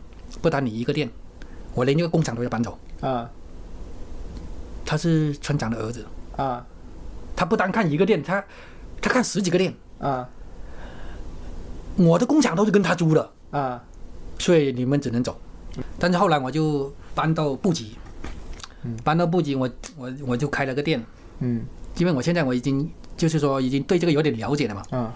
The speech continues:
Speaker 2: 还是开那个百货吗？
Speaker 1: 对，我就开了那个店。开了以后，但是呢，因为那个人流量都没这么旺。
Speaker 2: 嗯。
Speaker 1: 人流量没那么旺，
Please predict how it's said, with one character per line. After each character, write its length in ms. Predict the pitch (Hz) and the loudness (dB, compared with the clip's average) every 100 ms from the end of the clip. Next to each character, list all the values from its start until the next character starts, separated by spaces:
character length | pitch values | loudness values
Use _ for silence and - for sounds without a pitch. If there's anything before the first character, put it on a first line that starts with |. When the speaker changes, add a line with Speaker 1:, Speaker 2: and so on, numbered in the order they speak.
| - | -10
Speaker 2:
还 120 | - 151 | -2 -2
是 160 | 233 | 0
开 300 | - 202 185 | 0 2 2
那 140 | 180 180 | 0 0
个 400 | 156 135 123 117 | 2 4 2 2
百 200 | 117 117 | 0 0
货 160 | 156 | 0
吗？ 160 | 139 123 - | 0 -4 0
Speaker 1:
对， 160 | 160 131 | 2 2
我 60 | |
就 60 | 143 | 2
开 140 | 147 | 0
了 60 | 143 | 0
那 80 | 156 | 0
个 60 | |
店。 200 | 160 127 - - - - - - - - - - - - - - - - - | 0 -2 -6 -18 -10 -10 -10 -12 -10 -12 -14 -18 -16 -14 -10 -8 -6 -4 -2
开 140 | - 165 | 2 4
了 160 | 170 | 4
以 80 | 156 | 4
后， 720 | 160 175 165 151 143 135 127 110 - - - - - - - - - - - | 4 6 4 4 2 2 -2 -6 -14 -14 -14 -12 -12 -10 -8 -8 -8 -10 -6
但 160 | - 226 | 0 2
是 120 | 220 | 4
呢， 80 | 214 208 196 | 4 4 6
因 120 | 220 | 6
为 160 | 240 - - - | 6 2 -14 2
那 140 | 233 | 4
个 60 | 226 | 6
人 180 | 151 185 | 4 4
流 120 | 175 | 4
量 120 | 214 | 4
都 80 | 185 | 2
没 140 | 131 | 2
这 80 | 151 | 4
么 80 | 165 | 4
旺。 260 | 208 160 107 - - - | 4 2 0 -14 -12 -2
Speaker 2:
嗯。 260 | 127 113 107 - - - | 0 0 -4 -12 -12 0
Speaker 1:
人 100 | 165 | 4
流 120 | 202 | 6
量 120 | 208 | 6
没 140 | 160 151 | 4 4
那 80 | 175 | 4
么 100 | 170 | 4
旺， 280 | 185 135 | 4 2